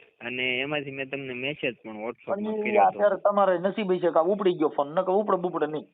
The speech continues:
Speaker 2: કોકનો જ ઉપડે, નકર ઉપડતો જ નથી. બાપા સીતારામ.
Speaker 1: <laughs> એવું છે.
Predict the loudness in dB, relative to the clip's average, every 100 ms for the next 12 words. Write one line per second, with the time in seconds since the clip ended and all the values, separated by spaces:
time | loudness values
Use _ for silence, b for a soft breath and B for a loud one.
0 | _ 0 2 2 2 2 2 2 2 2
1 | 2 4 2 2 -2 0 -4 -4 -2 0
2 | 0 -2 -2 -2 -2 -6 -6 -4 -2 -4